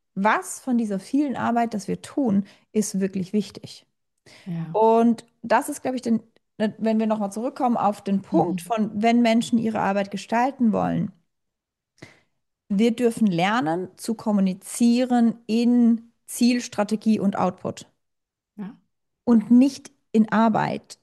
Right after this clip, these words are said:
Speaker 1: oder in Aufgaben.
Speaker 2: Mhm.
Speaker 1: Niemand interessiert, wie viele E-Mails du schreibst, wie viele Konzepte du schreibst, wie viele Excel-Listen du pflegst. Interessiert niemand.
Speaker 2: Mhm.
Speaker 1: Damit wirst du bei deiner Führungskraft nicht ankommen.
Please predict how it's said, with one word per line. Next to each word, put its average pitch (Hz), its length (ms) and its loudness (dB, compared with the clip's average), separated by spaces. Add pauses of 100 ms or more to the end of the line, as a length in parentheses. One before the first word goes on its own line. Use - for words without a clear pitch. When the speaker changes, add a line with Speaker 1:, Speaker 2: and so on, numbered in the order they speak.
Speaker 1:
oder 196 300 -2
in 180 160 -6
Aufgaben. - 760 -2 (600)
Speaker 2:
Mhm. 170 640 -4
Speaker 1:
Niemand 269 480 2
interessiert, 226 520 -2
wie 233 100 0
viele 220 200 2
E-Mails 220 380 4
du - 120 -8
schreibst, 196 600 -2
wie 202 80 -4
viele 202 340 -2
Konzepte 214 520 -2
du 190 100 -8
schreibst, 190 440 -4
wie 202 80 -4
viele 202 200 -4
Excel-Listen 196 680 -2
du 185 80 -6
pflegst. 180 640 -2 (1600)
Interessiert 370 640 4
niemand. 175 500 0 (600)
Speaker 2:
Mhm. 180 420 -6
Speaker 1:
Damit 254 420 -2
wirst 285 340 -4
du 302 180 -2
bei 240 180 0
deiner 226 220 2
Führungskraft 277 640 -4
nicht 269 260 0
ankommen. 254 500 -4